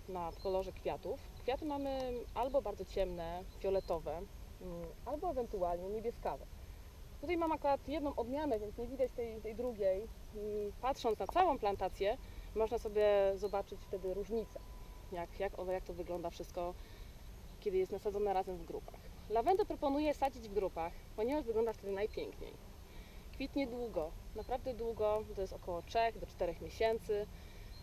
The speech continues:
E, lawendę należy nawet też przycinać,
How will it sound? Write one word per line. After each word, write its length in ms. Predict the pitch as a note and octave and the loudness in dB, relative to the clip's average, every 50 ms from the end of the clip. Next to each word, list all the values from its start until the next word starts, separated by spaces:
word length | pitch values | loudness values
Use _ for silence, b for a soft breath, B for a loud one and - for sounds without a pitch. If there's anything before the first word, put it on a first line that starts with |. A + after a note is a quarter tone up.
| B - - | B -4 -2
E, 300 | F#3 G3 F#3+ F#3+ F#3+ G3 | 0 2 2 2 4 4
lawendę 360 | G#3+ A3 B3+ E4+ E4 D#4 D#4+ | 4 4 6 4 4 4 2
należy 340 | D4+ C4+ B3+ C4 C4 B3 B3+ | 2 2 2 2 2 2 2
nawet 320 | A#3 A3 G#3 G#3 G#3 - | 0 0 0 -2 -4 -4
też 220 | G#3+ G3+ - - - - - | -4 -6 -6 -6 -10 -12 -10
przycinać, 500 | - A3+ - - C#4 C#4 B3 F#3+ F#3 F#3 | -10 -8 -6 -2 2 4 4 4 4 2